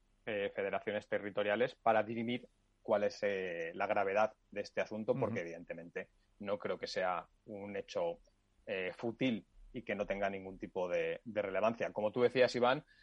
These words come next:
Speaker 1: creo que Ramón Morcillo es el perfil que, que todos conocemos, ha contado con el beneplácito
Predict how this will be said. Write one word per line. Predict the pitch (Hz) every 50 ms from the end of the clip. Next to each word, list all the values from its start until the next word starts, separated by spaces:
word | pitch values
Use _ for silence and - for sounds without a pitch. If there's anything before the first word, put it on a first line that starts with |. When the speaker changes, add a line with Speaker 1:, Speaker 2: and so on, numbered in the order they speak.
| - _ _ _
Speaker 1:
creo | _ - 123 123
que | 117 135
Ramón | 120 113 113 117 123 123
Morcillo | 123 120 - - 127 123 123 120 110
es | 113 110 - -
el | 120 113 -
perfil | - 107 - - 120 110
que, | - - 104 101 101 101 107 -
que | 110 104
todos | - 117 113 113
conocemos, | - 123 113 101 - 135 147 165 165 - -
ha | 123 117
contado | 117 113 110 - 120 113 113 113
con | - 123 123
el | 120 120
beneplácito | 113 110 110 131 - 123 127 127 - 120 110 - - 92 -